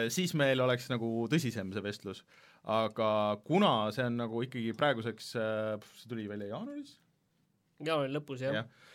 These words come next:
Speaker 1: Siis, äh, ja meil on nagu see situatsioon, nagu see võrdlus siin,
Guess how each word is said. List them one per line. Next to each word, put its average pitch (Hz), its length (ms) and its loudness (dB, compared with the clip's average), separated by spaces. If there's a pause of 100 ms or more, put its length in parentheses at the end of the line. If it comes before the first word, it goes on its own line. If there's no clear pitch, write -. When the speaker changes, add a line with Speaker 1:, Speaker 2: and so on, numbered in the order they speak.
(120)
Speaker 1:
Siis, 139 460 -2
äh, 120 920 4
ja 117 220 0
meil 127 180 0
on 123 100 0
nagu 117 160 -2
see 139 340 2
situatsioon, 120 680 0
nagu 110 200 -4
see 135 160 0
võrdlus 113 420 -4
siin, 101 240 -6